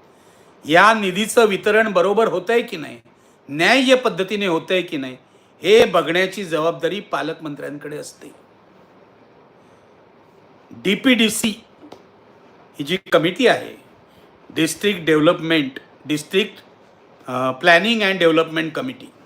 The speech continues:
म्हणजे जिल्हा नियोजन आणि विकास समिती, या समितीचा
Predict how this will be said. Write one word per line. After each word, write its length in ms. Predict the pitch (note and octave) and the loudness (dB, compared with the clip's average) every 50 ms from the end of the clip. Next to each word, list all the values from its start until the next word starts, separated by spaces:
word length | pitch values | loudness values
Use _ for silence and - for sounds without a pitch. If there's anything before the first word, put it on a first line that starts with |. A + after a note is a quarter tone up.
| _ _ _ _ _ _ _ _ _ _ _ _ _ | _ _ _ _ _ _ _ _ _ _ _ _ _
म्हणजे 520 | - C#3+ D3 D3+ C#3+ E3 F#3+ G#3 A3 A#3 A3+ - - _ _ _ _ _ _ _ _ - | -8 -6 -6 -4 0 2 2 2 2 -2 -6 -12 -20 _ _ _ _ _ _ _ _ -12
जिल्हा 440 | B2+ D3 E3 D#3+ E3 E3+ F#3+ G3+ G#3+ G#3+ G3+ | 0 0 2 2 4 6 6 6 6 4 2
नियोजन 600 | F#3+ F#3 F3+ F#3+ A3 A#3+ F#3 F3+ F#3 D3+ C3+ C#3+ C#3+ - _ - | 0 0 2 2 2 2 2 2 2 2 0 -4 -10 -14 _ -4
आणि 380 | D#3+ E3+ E3+ F#3+ G#3+ A#3 B3+ C#4 C#4 - _ _ _ _ _ _ _ _ _ _ _ _ | -4 -2 0 0 -2 -2 -4 -6 -8 -16 _ _ _ _ _ _ _ _ _ _ _ _
विकास 480 | C#3 D3 D3 D3 - G3 F#3+ F#3 - | -6 -6 -4 2 4 4 4 4 2
समिती, 460 | - F3 D#3+ D#3+ D3+ - B2+ B2 A#2+ - _ - _ _ _ _ _ _ | -2 -2 -2 -2 -6 -8 -12 -12 -12 -16 _ -20 _ _ _ _ _ _
या 560 | - C3+ C#3+ D#3 E3+ F#3+ G#3+ A3+ A#3 A#3+ A#3 A3+ | -8 -2 2 4 6 6 6 6 6 4 2 -2
समितीचा 920 | - - - F#3 E3+ F3 G3+ G#3 - A#3 G#3 - - - E3+ C3+ B2 A#2 | -10 -4 -4 -4 -2 -2 -6 -4 -4 -6 -6 -4 -2 -2 -2 -2 -2 -8